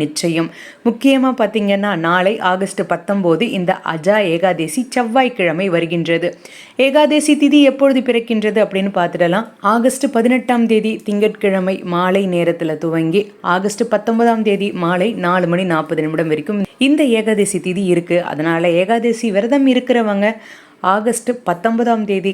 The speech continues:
காலையிலிருந்து நீங்க விரதம் இருக்க ஆரம்பிக்கலாம். சில பேர் இரவு நேரத்திலிருந்து விரதம் இருக்கிறவங்க அவங்களும் இருப்பாங்க. ஏகாதசி விரதம் அப்படின்றது ரொம்ப, ரொம்ப ஒரு புண்ணியமான ஒரு விரதம் அப்படின்னு சொல்லலாம். இந்த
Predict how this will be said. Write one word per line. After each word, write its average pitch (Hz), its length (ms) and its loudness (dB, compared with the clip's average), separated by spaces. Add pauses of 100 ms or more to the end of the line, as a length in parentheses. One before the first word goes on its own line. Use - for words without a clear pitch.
(120)
காலையிலிருந்து 185 640 0
நீங்க 175 220 -2
விரதம் 170 300 0
இருக்க 151 180 -2 (140)
ஆரம்பிக்கலாம். 160 580 -4
சில 214 140 0 (160)
பேர் 175 220 0 (200)
இரவு 214 300 2
நேரத்திலிருந்து 214 640 0 (360)
விரதம் 180 340 0
இருக்கிறவங்க 175 500 -4 (260)
அவங்களும் 196 420 0
இருப்பாங்க. 160 420 -2 (640)
ஏகாதசி 254 520 0 (100)
விரதம் 214 400 -2
அப்படின்றது 175 520 0 (280)
ரொம்ப, 202 180 0 (100)
ரொம்ப 175 140 0 (120)
ஒரு 180 200 -2
புண்ணியமான 175 640 -2
ஒரு 156 160 -4
விரதம் 160 360 -4
அப்படின்னு 170 360 -4
சொல்லலாம். 160 360 -8 (560)
இந்த 294 220 4